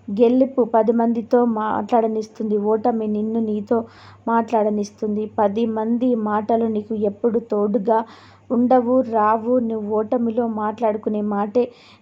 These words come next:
నీతో గెలుపు కట్టే తప్-, తలుపు చప్పుడు ఎలా వినిపిస్తుందో. గొప్ప గొప్ప విజయాలను హీనలతో మొదలవుతాయని అస్సలు మర్చిపోకు తల్లి.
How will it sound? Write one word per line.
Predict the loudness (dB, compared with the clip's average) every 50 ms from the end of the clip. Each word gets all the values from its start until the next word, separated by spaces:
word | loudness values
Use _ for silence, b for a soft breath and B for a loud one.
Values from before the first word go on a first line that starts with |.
| B 0
నీతో | 2 2 2 2 4 4 4 4 4
గెలుపు | 4 4 4 4 2 0 -2 -4 0
కట్టే | 2 2 2 0 0 -8 _ -2 0 0 0 2
తప్-, | 0 0 0 -2 -6 -18 _ 0
తలుపు | 0 0 0 0 -4
చప్పుడు | -2 -2 -2 -2 0 0 2 2
ఎలా | 2 4 4 4 2
వినిపిస్తుందో. | 2 0 -2 -4 -4 -6 -6 -4 -2 -2 0 0 0 -2 -4 B B B B B B B B B B
గొప్ప | -2 0 2 0 0
గొప్ప | 0 0 -2 -2 0 -2
విజయాలను | -2 -2 -2 0 0 2 2 2 0 -2 -4 -4
హీనలతో | -4 -4 -2 0 0 0 0 0 -2 -2 -2 -2 -2 -4
మొదలవుతాయని | -2 -2 -2 -2 0 0 0 0 0 -2 -2 -2 -2 -4 -4 -6 -6 -8
అస్సలు | -10 -10 -6 -4 -2 0 0
మర్చిపోకు | 0 -2 -4 -4 -4 -4 -4 -2 -2 -2 -2 -2
తల్లి. | -2 -2 -2 -2 -2 -2